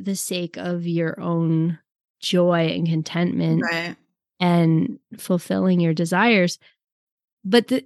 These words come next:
Speaker 1: the, the people that have the most trouble, even in this world and where the drama comes from, <laughs> which I want to avoid, which is why I'm so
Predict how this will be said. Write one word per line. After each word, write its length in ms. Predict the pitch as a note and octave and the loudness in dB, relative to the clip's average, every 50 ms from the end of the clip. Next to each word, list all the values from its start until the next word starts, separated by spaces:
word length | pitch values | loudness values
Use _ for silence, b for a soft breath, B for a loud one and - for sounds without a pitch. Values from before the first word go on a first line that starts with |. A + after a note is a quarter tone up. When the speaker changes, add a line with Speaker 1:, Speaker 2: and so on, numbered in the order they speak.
| _ _ - | _ _ -6
Speaker 1:
the, 420 | C4+ A#3+ G#3 - G3+ B3+ B3 G#3+ - _ | -6 -4 -4 2 6 6 6 6 4 _
the 80 | - A#3 | 0 0
people 340 | - - C4 B3+ C4 B3+ A#3 | 4 6 6 6 6 4 2
that 140 | G#3+ G#3 F#3+ | 2 2 2
have 160 | - A#3+ A3 F#3+ | 2 2 4 4
the 80 | G3+ F#3+ | 4 4
most 300 | F#3+ F#3+ G3 F#3 - - | 6 4 4 2 0 -2
trouble, 560 | - - B3+ B3+ C4 C#4 C4 G#3+ F#3+ F#3+ - - F#3 - _ - | -2 0 2 2 4 4 4 2 2 0 -4 -10 -18 -20 _ -2
even 280 | B3 B3 A3 A3+ G#3+ G3+ | 0 2 4 4 4 4
in 100 | F#3+ F#3 | 4 0
this 220 | F3+ F3+ - - | 0 -2 -4 -4
world 240 | A3 A3 A#3+ A#3+ A3 | -2 0 2 2 2
and 140 | G3+ F#3 F#3 | 2 0 0
where 100 | F3+ F3 | -2 -2
the 100 | E3 E3 | -4 -4
drama 540 | D#3+ F3 F3 F#3+ G3+ A#3 B3+ C4+ A#3+ F#3 F3+ | -2 -2 0 0 2 2 2 2 2 0 -2
comes 380 | - F#3+ D#3 D#3 E3+ E3+ - - | -6 -8 -8 -8 -8 -8 -10 -8
from, 420 | - D#3 D3 C#3+ D#3 F#3 A#3+ D4 | -6 -6 -6 -4 4 4 4 4
<laughs> 1200 | - - - _ _ _ _ _ _ _ _ _ - - - - - - _ _ _ _ _ _ | 4 -2 -10 _ _ _ _ _ _ _ _ _ -20 -20 -20 -20 -20 -20 _ _ _ _ _ _
which 340 | - G#3+ G#3+ G#3+ G3+ - - | 0 0 0 0 -2 -4 -4
I 160 | G#3+ G#3+ G#3 | -2 -2 0
want 220 | F#3+ F#3 F3+ F3 | 0 -2 -2 -4
to 120 | - F#3 F3+ | -6 -6 -4
avoid, 440 | F3 F3+ F3+ G3+ G#3+ G#3 F3+ E3+ | -4 -2 -2 0 0 2 2 0
which 180 | F#3 F3+ - - | 0 -2 -2 -4
is 140 | E3+ - - | -8 -6 -6
why 180 | F3+ F3 E3+ | -6 -4 -4
I'm 200 | E3 E3 D#3+ E3+ | -4 -4 -4 -6
so 680 | E3 - - - - G3+ F3+ F3 F3 E3+ E3 E3 E3 E3 | -6 -6 -6 -6 -4 -4 -2 -2 0 0 0 -2 -2 -4